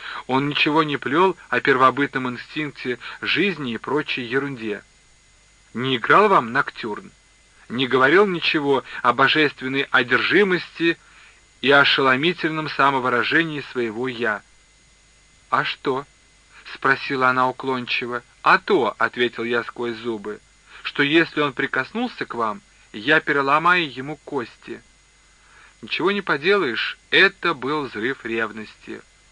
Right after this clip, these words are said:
Она становилась явно рассерженная. «А вы знаете, что мне не нужен защитник?» — бросила она.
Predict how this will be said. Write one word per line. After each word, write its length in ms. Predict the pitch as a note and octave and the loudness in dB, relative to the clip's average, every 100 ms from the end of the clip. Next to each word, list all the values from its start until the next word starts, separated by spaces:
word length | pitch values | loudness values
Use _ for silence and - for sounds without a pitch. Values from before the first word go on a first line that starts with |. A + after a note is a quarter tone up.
| _ _ _ _ _ _ _ _ _ _ | _ _ _ _ _ _ _ _ _ _
Она 400 | A2 B2 G3 A3 | 2 6 4 4
становилась 680 | - D3 A#2+ A2+ F3+ G3+ - | -4 -6 -4 -2 -2 -4 -10
явно 460 | G#2+ B2 D3+ D#3+ | -4 0 0 0
рассерженная. 880 | D#3+ D#3 - A2 G#2 G2+ G#2 G#2 G#2+ _ _ _ _ _ _ _ _ _ - - - - - _ _ _ _ | -6 -6 -6 -4 -4 -6 -10 -12 -16 _ _ _ _ _ _ _ _ _ -20 -20 -20 -20 -20 _ _ _ _
«А 160 | B2+ | 4
вы 160 | D3 E3 | 6 6
знаете, 540 | D#3 A#3+ C#4+ - C#3+ | 6 4 2 -2 -4
что 240 | A#2+ - D3+ | -4 -2 -2
мне 220 | D#3+ F#3+ | 0 0
не 120 | A3 | 0
нужен 480 | A#3 F3 C3+ C3+ C3+ - | 0 0 -2 -4 -6 -12
защитник?» — 920 | A#2+ C#3 C#3 - C#3+ B2+ C3+ C3+ - _ | -4 -2 0 -2 -4 -10 -14 -14 -16 _
бросила 600 | A2+ B2 B2+ A#2 B2+ A#2+ | -6 -2 -2 -2 -8 -8
она. 280 | A#2 A#2+ A#2 | -6 -8 -10